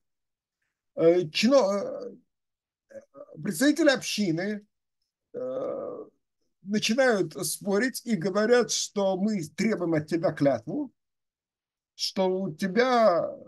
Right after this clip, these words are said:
столько, потому что по нашей оценке у тебя тысяча точно есть, а скорее три тысячи. Значит, после длинных споров, э,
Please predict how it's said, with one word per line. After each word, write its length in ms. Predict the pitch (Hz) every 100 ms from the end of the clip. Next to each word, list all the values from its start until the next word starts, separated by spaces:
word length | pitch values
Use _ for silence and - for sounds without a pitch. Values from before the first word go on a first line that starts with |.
| 170
столько, 480 | 156 - 208 151 107
потому 300 | - 117 113
что 180 | - 147
по 180 | - 151
нашей 400 | 262 269 220 -
оценке 840 | 165 160 - 196 143 110 120 110 _ _
у 80 | 151
тебя 300 | 151 165 247
тысяча 480 | 240 226 - - 196
точно 500 | - 170 156 - -
есть, 500 | 131 208 254 - - _ _ _ -
а 100 | 147
скорее 500 | 151 180 208 214 185
три 400 | - 151 117 - _ _ _ _ _ _ _ _ _ _ _ _ _ _ _ _ _ _ _ _ _ _ -
тысячи. 540 | 170 151 123 - - _ _ _ _ _ _ _ _ _ _ _ -
Значит, 320 | 175 196 226
после 320 | 277 339 311
длинных 680 | 185 190 311 311 254 208 - - -
споров, 600 | - - 180 185 185 240 - _ _ _ _ _ _ _ _ _ _ _ _ _ _ _ _ _ _ _ -
э, 720 | 160 151 143 139 135 135